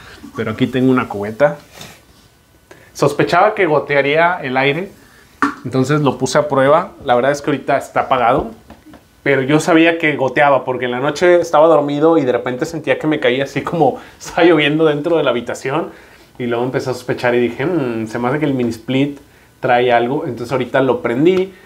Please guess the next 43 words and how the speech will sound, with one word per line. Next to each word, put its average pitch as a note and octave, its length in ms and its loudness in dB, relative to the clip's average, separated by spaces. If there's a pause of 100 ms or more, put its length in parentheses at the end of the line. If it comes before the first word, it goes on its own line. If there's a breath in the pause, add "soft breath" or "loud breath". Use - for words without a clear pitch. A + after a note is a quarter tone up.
(140 loud breath)
lo B2 120 0
dejé C3+ 180 4
prendido E3 360 6
todo E3 160 4
el E3 60 4
día, D#3+ 200 6
no D3 100 -2
había D3 200 -2
pasado D#3 320 -2
nada, D3 460 -4
lo A2+ 180 -2
apago D#3+ 540 2 (120)
y C3 80 -8
de B2 100 -4
repente A#2+ 340 -6
ahorita A#2+ 200 -4
escucho A#2+ 340 -4
una A#2+ 200 -2
gotita A#2 400 -6
y A#2+ 40 0
digo, A2 460 -4 (120)
"¡Ja! - 420 0 (280)
I D#3 100 -2
knew C4+ 200 4
it". - 80 -2 (240)
Sabía D#3 460 -2
que E3 80 0
algo D3 120 -2
estaba C3 240 -2
mal A#2 180 -4
ahí. F#2+ 200 -6 (420 loud breath)
Pero D3 140 4
bueno, A#2 260 2
en C#3 160 -4
temas A3 420 2 (280 loud breath)
relevantes D3+ 600 2
y E3 40 4
afines D3 360 -2
al C#3 100 2
video, C3+ 400 2 (300 loud breath)
la E3 200 0
conclusión F#3+ 520 0
es, A3+ 280 0